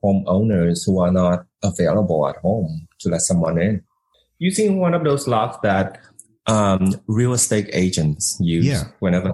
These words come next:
Speaker 1: they, they showing homes.
Speaker 2: Yeah.
Speaker 1: That giant little box.
Speaker 2: Oh, I see. I see. That just
Speaker 1: Yeah.
Speaker 2: holds the keys. Okay.
Speaker 1: Yeah.
Speaker 2: Got
Speaker 1: Yeah.
Speaker 2: it.
Speaker 1: Yeah.
Speaker 2: Oh,
Speaker 1: Yeah.
Speaker 2: I'm an idiot sometimes.
Speaker 1: But
Speaker 2: Okay.
Speaker 1: this is Bluetooth and it's not passcode.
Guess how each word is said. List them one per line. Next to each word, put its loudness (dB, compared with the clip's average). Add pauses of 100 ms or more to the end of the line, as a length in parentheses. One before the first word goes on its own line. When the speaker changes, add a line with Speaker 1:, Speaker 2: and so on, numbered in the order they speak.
Speaker 1:
they, -4 (100)
they 0
showing 2
homes. -4
Speaker 2:
Yeah. 0
Speaker 1:
That -4
giant -4
little -2
box. -4 (180)
Speaker 2:
Oh, 0
I 0
see. 2
I 2
see. 0
That 0
just 0
Speaker 1:
Yeah. 2
Speaker 2:
holds -2
the 2
keys. 0
Okay. 2
Speaker 1:
Yeah. -2 (160)
Speaker 2:
Got 2
Speaker 1:
Yeah. 0
Speaker 2:
it. -6
Speaker 1:
Yeah. 0 (100)
Speaker 2:
Oh, -20 (340)
Speaker 1:
Yeah. -4
Speaker 2:
I'm 2
an 0
idiot -2
sometimes. 2
Speaker 1:
But 2
Speaker 2:
Okay. -4
Speaker 1:
this 0
is -2 (160)
Bluetooth 0 (220)
and 2
it's 0
not 0 (420)
passcode. -2